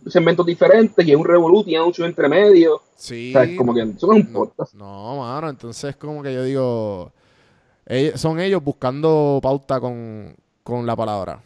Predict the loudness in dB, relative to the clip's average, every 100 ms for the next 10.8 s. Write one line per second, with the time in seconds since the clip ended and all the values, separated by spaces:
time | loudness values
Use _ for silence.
0 | _ _ _ _ 0 2 2 0 -2 -14
1 | _ _ -4 2 4 4 4 2 0 2
2 | 2 4 4 4 0 -2 0 2 4 4
3 | 4 4 4 4 4 6 4 2 0 0
4 | -6 _ _ _ _ 2 4 4 4 4
5 | 6 6 6 4 0 0 2 4 6 4
6 | 2 -4 -4 -6 0 2 2 0 -2 -6
7 | _ 4 8 10 8 6 -2 -18 _ _
8 | _ 6 8 8 6 4 2 4 2 2
9 | 2 2 2 -2 _ _ _ _ _ 2
10 | 4 4 4 4 2 2 0 0